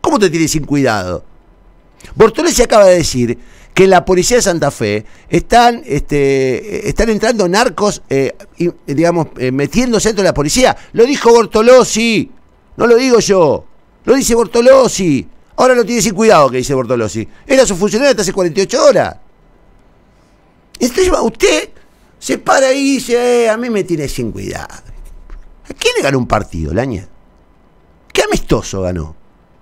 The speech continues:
sea, ¿qué copa de, provincial ganó para relajar a, a, a periodistas que están ocupados en lo que se tienen que ocupar? Que no se muera más gente en Santa Fe. Que no se muera más gente en Santa Fe. Porque ustedes no hacen nada.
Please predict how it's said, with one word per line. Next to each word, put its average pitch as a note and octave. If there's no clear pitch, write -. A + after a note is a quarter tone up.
sea, -
¿qué -
copa A3
de, D#3+
provincial G#3+
ganó A#3+
para E3+
relajar F#3
a, C#3+
a, C#3
a C#3
periodistas F#3
que D3
están F3+
ocupados F#3
en E3
lo C#3
que A#2+
se B2
tienen D3+
que C#3+
ocupar? A#2
Que D#3+
no G#3
se E3+
muera F3+
más F3+
gente F#3+
en C#3+
Santa A2
Fe. D#2+
Que F3+
no A#3
se -
muera F#3+
más F3
gente E3
en C3+
Santa A#2+
Fe. F#2+
Porque C#3+
ustedes C4+
no A#3+
hacen G#3
nada. D#4